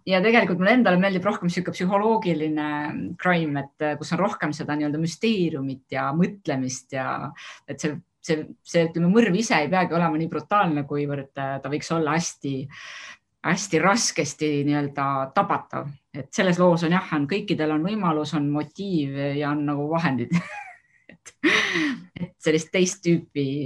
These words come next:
teist tüüpi lähenemine, et uurijatel on, äh, suur k-, pähkel pureda.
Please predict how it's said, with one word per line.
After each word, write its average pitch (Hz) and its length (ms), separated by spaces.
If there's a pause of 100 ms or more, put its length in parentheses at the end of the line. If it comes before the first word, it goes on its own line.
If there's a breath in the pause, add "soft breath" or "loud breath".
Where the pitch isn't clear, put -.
teist 175 200
tüüpi - 240
lähenemine, 139 540
et - 80
uurijatel 139 560
on, 139 220
äh, 135 180 (240)
suur 196 320
k-, 175 100
pähkel 208 460
pureda. 185 340